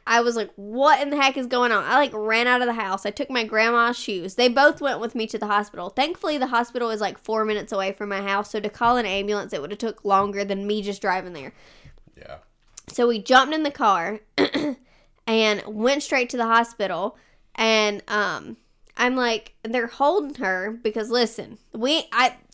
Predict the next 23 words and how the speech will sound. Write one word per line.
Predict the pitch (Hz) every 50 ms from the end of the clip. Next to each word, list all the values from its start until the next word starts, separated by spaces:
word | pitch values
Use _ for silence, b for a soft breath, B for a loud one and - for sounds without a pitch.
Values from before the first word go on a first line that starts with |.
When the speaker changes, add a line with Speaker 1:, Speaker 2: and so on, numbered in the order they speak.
| -
Speaker 1:
I | 226 254 285 311
know | 294 294 285 269 254
that's | 233 220 220 - -
dangerous." | 208 202 196 190 180 180 147 170 196
But | - - 240 -
I | 226 262 277
was, | 285 302 -
like, | 277 254 - 240
in | 247 233 226
panic | - - - 240 240 240 233 -
mode, | 240 240 233 233 233 226 233 233 226 -
and | - 220 202
I | 185 233 247 254
didn't | 254 240 - 220
know | 220 220 214 214
what | 208 220 226 - 220
was | 247 233 240
going | 240 233 226 226 214
on. | 208 202 202 196
I | 180 208
was | 208 214 214 -
so | - 240 214 233 240
scared. | 233 - - 233 226 214 196 190 190 202